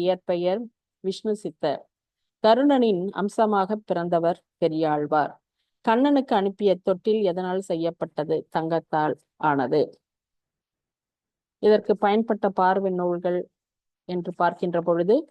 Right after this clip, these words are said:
நாச்சியார் திருமொழி டி வி ராதாகிருஷ்ணன், நாலாயிர திவ்ய பிரபந்தம் குலசேகர ஆழ்வார் பெருமாள் திருமொழி, பள்ளத்தூர் பழ பழனியப்பன், பெருமாள் திருமொழி மூலமும் உரையும் முனைவர் நா ஆனந்தி,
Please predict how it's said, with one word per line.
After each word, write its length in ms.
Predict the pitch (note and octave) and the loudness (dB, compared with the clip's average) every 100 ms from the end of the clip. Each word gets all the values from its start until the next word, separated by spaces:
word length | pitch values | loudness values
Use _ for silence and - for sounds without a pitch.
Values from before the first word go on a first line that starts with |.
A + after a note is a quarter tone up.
| _ _ _ - | _ _ _ -2
நாச்சியார் 560 | F#3+ A#3 A#3+ C4+ B3 B3 | 2 2 2 0 2 2
திருமொழி 340 | G#3 G3+ G3+ C4 A3 | 0 2 2 0 -2
டி 100 | G#3+ | -4
வி 140 | G#3 C4+ E4+ F3+ | -2 -4 -4 0
ராதாகிருஷ்ணன், 720 | E3+ F3 F3 F3 - G3+ D#4 - _ _ _ _ _ - | 2 0 -4 -8 -8 -6 -6 -8 _ _ _ _ _ -2
நாலாயிர 460 | G3 A3 C4 B3+ B3 G#3 | 4 6 6 6 4 2
திவ்ய 220 | G3 G#3 G3 | 2 2 2
பிரபந்தம் 500 | F#3 G3 F#3+ A3+ D#4+ | 0 -2 0 -2 -2
குலசேகர 460 | G#3 F#3+ G3 G#3 G3+ F#3 | -2 -2 0 -2 0 0
ஆழ்வார் 360 | F3+ F3+ F3+ - | 0 -2 -2 -2
பெருமாள் 380 | F3+ F3 G3+ D4+ - | -4 -4 -6 -4 -4
திருமொழி, 460 | F3+ F3 E3+ F#3+ F#4 - _ _ - | -4 -2 -2 -2 -4 -8 _ _ -2
பள்ளத்தூர் 600 | G3 G#3 G#3+ - G#3 A3+ - | 2 2 2 2 2 2 -2
பழ 160 | F3 F3+ D4 - _ | -2 0 -4 -6 _
பழனியப்பன், 680 | E3+ E3 E3+ E3 E3+ G3 E4+ - _ _ _ A3+ | -6 -4 -4 -6 -2 -2 -2 -8 _ _ _ 2
பெருமாள் 440 | A#3 C4 C4+ C4 | 4 4 2 2
திருமொழி 880 | A3+ G#3+ G#3+ G3+ - _ G3 F#3+ A#3 G#4 - | 2 2 0 -2 -8 _ -2 0 0 -4 -4
மூலமும் 520 | F#3 G3+ G#3 G#3 G#3 | 0 2 2 0 -4
உரையும் 340 | F3 F3+ F#3+ E4 | -2 -2 -4 -6
முனைவர் 460 | - F3+ F3+ F3 D#3+ - | -6 -4 0 0 0 -6
நா 200 | E3+ F3 F#3+ G3 E3 | -6 -2 -2 -4 -4
ஆனந்தி, 380 | E3+ E3+ E3 | -4 -4 -4